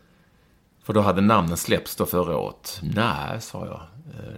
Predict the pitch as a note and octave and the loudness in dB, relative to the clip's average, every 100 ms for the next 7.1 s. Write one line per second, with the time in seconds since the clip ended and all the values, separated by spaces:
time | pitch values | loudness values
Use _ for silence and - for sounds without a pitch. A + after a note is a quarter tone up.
0 | - - - - - G#2 G2+ - G#2 G#2 | -10 -10 -8 -10 -10 -6 -6 -4 -6 -6
1 | E2+ G2+ - G2+ F#2+ - - - - - | -8 -8 -4 -6 -4 -8 -8 -10 -8 -8
2 | - _ D3+ E3+ B2+ C3+ C3+ B2+ B2 A#2+ | -12 _ 2 2 2 0 0 2 0 0
3 | A2+ E2 A#1+ - - - - - - - | -2 -4 -8 -12 -18 -18 -16 -16 -10 -6
4 | - E3 A#2+ A#2 A#2 A2+ - A#2+ B2 C3 | 4 4 4 0 0 -2 -2 -2 0 2
5 | C3 C3+ D#2+ F2 F2+ F#2 F2+ F2+ F#2 A#1+ | 2 4 2 0 0 0 0 -2 -2 -2
6 | F2+ F#2+ - E2 - E2+ F2+ F2 D#2+ F#2 | -2 -2 -2 -6 -6 -6 -6 -6 -8 -4
7 | - | -4